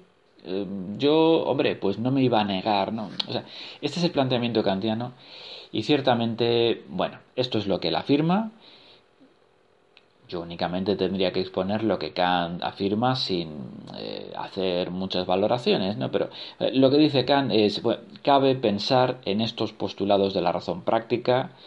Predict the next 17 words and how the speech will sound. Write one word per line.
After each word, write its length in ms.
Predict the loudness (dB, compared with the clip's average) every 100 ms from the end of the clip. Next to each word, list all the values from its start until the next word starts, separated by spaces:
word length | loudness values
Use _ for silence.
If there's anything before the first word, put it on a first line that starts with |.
| -20 -18 -18 -20 _ _ -2
alma, 440 | 2 2 2 -2
inmortalidad 760 | -2 -4 -6 -6 -2 0 0 0
y 80 |
Dios, 280 | 0 0 -2 -2
como 320 | 0 2 4
algo 320 | 4 2 2
que 180 | 2 2
es 120 | 2
posible 880 | -4 0 0 2 2 0 -4 -10 -14 _ _ _ _
y 160 | 2 2
que, 380 | 0 -6 -6 -10 -16 -8
eh, 140 | -6
puede 540 | 2 4 6 4 0 -4
reafirmarnos 1160 | -2 2 2 2 2 2 4 2 2 0 -4
en 140 | -4 -2
nuestra 360 | -4 -2 -2
moralidad, 640 | -2 0 0 0 2 2